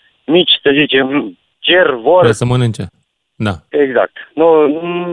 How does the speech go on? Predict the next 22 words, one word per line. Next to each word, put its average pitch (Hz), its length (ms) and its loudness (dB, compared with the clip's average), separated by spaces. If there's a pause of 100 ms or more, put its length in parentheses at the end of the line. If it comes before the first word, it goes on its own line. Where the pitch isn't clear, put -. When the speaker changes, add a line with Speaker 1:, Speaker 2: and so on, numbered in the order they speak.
(520)
Speaker 1:
nu 196 160 2
eu, 170 260 2 (140)
adică 190 600 2
nu 208 360 0
le 196 60 4
oferim 170 360 2
chiar 143 220 0
ce - 120 -4
își 139 160 0
doresc, 139 380 2 (180)
dar, 175 280 0
uh, 180 500 2 (1200)
încercăm 165 600 0 (200)
să 127 80 -6
ținem 131 260 -2
pasul 120 380 -2
cu 113 480 -2 (1000)
ce 127 140 -2
vor 113 180 2
ei 95 120 0
să 87 100 -8
mănânce. 87 400 -10